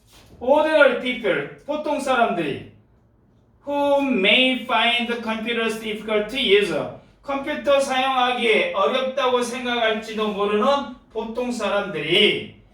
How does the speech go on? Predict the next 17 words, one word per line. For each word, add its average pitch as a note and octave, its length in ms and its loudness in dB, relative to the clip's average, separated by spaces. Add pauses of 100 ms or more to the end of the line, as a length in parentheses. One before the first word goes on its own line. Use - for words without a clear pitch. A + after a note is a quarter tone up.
(160)
can B3 300 -4
easily A#3 540 -2
set C4 360 0
up, - 480 2 (140)
쉽게 C4+ 540 -6
설치할 A#3 540 -4
수 G#3 140 -6
있고, - 680 2 (220)
그리고 G#3 360 0
그들만의 B3 1080 0 (200)
블로그 B3+ 540 2
쓰기를 A#3 520 -2
시작할 A3+ 540 -2
수 A3+ 180 -4
있다라는 G3+ 920 0
것을 F#3 440 -2
의미한다. D3 800 -2